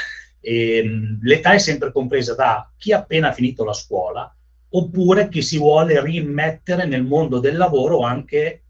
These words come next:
a età più avanzata, quindi trovi dal diciannovenne, eh, sbarbato al, eh, trentenne, trentacinquenne che ha già fatto magari quattro o cinque lavori e si vuole ributtare sul mercato,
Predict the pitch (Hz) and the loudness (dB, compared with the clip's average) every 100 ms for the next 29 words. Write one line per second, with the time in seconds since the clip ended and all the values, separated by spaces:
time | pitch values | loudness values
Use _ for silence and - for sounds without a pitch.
0 | _ 147 131 117 117 143 107 98 - 127 | _ -6 -4 -6 -6 -6 -6 -8 -6 -6
1 | - - - 117 - 131 107 104 107 107 | -6 -12 -14 -14 -10 -6 -6 -4 -8 -10
2 | _ 143 135 143 139 143 151 139 113 104 | _ -16 -6 -6 -4 -2 0 -2 -6 -8
3 | 98 _ _ _ - - 110 113 139 143 | -12 _ _ _ -20 -10 -10 -6 -4 -2
4 | 139 127 123 143 156 139 104 117 127 131 | 0 2 2 4 4 4 0 0 -2 -2
5 | 135 123 107 104 - - _ 110 117 - | -2 -2 -4 -8 -14 -20 _ -14 -12 -6
6 | 139 135 127 135 139 135 123 127 127 123 | -2 -2 0 0 0 -4 -4 -6 -6 -8
7 | 135 127 123 123 147 139 120 123 127 - | -8 0 0 2 -2 -2 0 0 -2 -4
8 | 135 120 117 120 120 131 - 120 120 123 | -4 -6 -4 -6 -2 -2 -2 -6 -6 -8
9 | 131 151 117 107 123 135 - 113 120 135 | -4 -2 0 2 2 -2 -2 0 2 2
10 | 117 107 - 123 - 107 104 110 - 110 | -2 -8 -6 -8 -8 -14 -12 -12 -8 -8
11 | - 98 | -8 -16